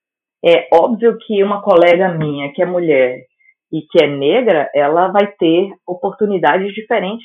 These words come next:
de mim, mesmo no mesmo espaço de trabalho. Eu preciso reconhecer isso e com-, compreender espaços de fala, compreender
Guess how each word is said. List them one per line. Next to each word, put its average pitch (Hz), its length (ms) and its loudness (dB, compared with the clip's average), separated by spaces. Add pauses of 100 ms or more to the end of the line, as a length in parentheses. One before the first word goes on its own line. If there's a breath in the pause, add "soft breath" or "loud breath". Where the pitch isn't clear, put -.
de 311 120 -2
mim, 233 200 0
mesmo 311 320 0
no 330 80 -2
mesmo 294 260 0
espaço - 440 -6
de 339 120 -4
trabalho. 190 560 0 (100)
Eu 185 120 -4
preciso 240 440 -6
reconhecer 285 920 -2
isso 165 380 -4 (240)
e 214 580 0 (120)
com-, 220 360 0
compreender 208 600 -2
espaços 180 500 -2
de 160 160 -12
fala, 143 440 0 (560)
compreender 170 880 2